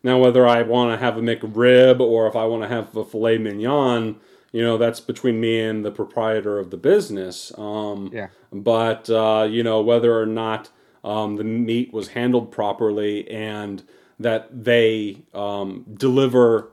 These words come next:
Speaker 1: what I ordered, um, is something that, that should be regulated. Because if I order a steak and it's listed as a fillet of beef, if they give me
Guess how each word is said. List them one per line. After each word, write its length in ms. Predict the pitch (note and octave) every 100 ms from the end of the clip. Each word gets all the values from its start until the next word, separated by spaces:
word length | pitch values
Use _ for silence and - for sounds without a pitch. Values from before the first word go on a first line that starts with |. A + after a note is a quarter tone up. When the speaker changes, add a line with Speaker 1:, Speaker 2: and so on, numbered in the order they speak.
| -
Speaker 1:
what 420 | G2 A#2 G#2+ - - -
I 580 | A2 A2 G#2+ G#2+ G#2 - A#2+
ordered, 500 | C#3 B2+ G#2 G2 - _ _ _
um, 800 | G2+ G#2+ G#2+ G#2+ G#2 G2+ G2 G2 - -
is 540 | A2+ A2 G#2+ G#2 F#2+ - - -
something 340 | - A#2+ A#2
that, 160 | G#2+ -
that 220 | A2 -
should 200 | - A2+
be 80 | G2+
regulated. 520 | A2+ D#3+ G2+ F#2+ F#2+
Because 240 | - A2+ A2+
if 120 | A2+
I 140 | G#2+
order 380 | - A#2+ B2 G#2+
a 20 |
steak 680 | - - - C#3+ C3 B2 _ _ _ _ _
and 100 | -
it's 200 | A#2 A2+ A2+
listed 340 | A#2+ A#2 G#2+
as 200 | G#2+ G2+
a 80 | G2+
fillet 340 | - A2 A2+
of 240 | G#2+ F2+ G#2
beef, 480 | C#3 C3 G2 - _ _ _ _
if 80 | -
they 160 | B2+ B2+
give 260 | C3 B2+
me 380 | A#2+ A#2 A2 F#2